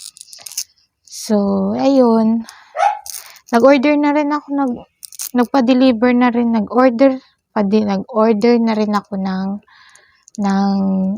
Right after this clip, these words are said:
oxygen. Kasi may oxygen ako sa baba na malaki. So, nag-order ako kasi medyo mabigat na yung dibdib ko. So, malamang, nahihirapan akong huminga kasi sobrang baba nga ng hemoglobin ko.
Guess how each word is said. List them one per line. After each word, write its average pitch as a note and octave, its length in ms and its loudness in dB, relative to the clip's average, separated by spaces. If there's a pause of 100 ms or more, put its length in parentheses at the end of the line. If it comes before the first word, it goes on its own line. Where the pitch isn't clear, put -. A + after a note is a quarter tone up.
oxygen. G3+ 800 -2 (320)
Kasi A#3 240 -2
may C4 160 0
oxygen A3+ 480 0
ako A3 160 -2
sa G#3+ 160 -6
baba G3 320 0
na F#3+ 160 -2
malaki. F#3 400 -6 (960)
So, A3 100 -2
nag-order G#3+ 580 2
ako G#3 200 -2
kasi G3 680 -4 (680)
medyo A3 240 2
mabigat A3 400 2
na A3 160 -4
yung G#3+ 160 -4
dibdib G3 320 -4 (160)
ko. F#3+ 260 -8 (960)
So, G3 320 -4
malamang, G3+ 880 0
nahihirapan G#3+ 560 2
akong G3+ 240 -2
huminga G3 400 -2
kasi F#3+ 480 -6 (400)
sobrang G3+ 400 -2
baba G#3 320 2
nga G#3 160 0
ng G3 160 -2
hemoglobin G3 800 -2
ko. E3+ 240 -18